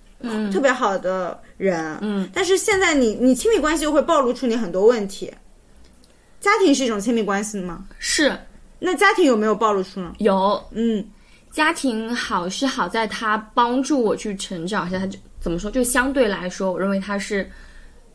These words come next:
Speaker 1: 综合的给我带来的好处大于坏处的。那同样，我也跟我爸妈抱头痛哭过。
Speaker 2: 啊。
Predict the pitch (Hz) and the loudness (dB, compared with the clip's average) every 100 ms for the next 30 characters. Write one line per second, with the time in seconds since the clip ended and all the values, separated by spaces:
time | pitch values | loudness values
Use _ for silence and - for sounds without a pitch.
0 | - 403 403 403 - 185 190 170 180 190 | -4 0 2 2 2 2 2 -2 0 2
1 | 208 196 220 190 190 190 220 - - 226 | 2 2 2 2 0 -4 -6 -6 -2 -2
2 | 214 208 202 262 226 196 220 190 - - | 0 -2 -4 -4 -4 -4 -4 -6 -8 -16
3 | - - 262 247 - 202 180 233 226 196 | -20 -4 0 0 -2 -4 0 0 0 -2
4 | - - 190 214 240 190 214 190 - 214 | -10 -6 2 4 4 2 0 -2 2 2
5 | 196 180 180 196 180 151 151 185 160 - | 4 2 2 0 -4 -6 -8 -8 -8 -8
6 | 160 165 - - - - 208 190 - | -8 -6 -10 -14 -20 -12 -10 -10 -12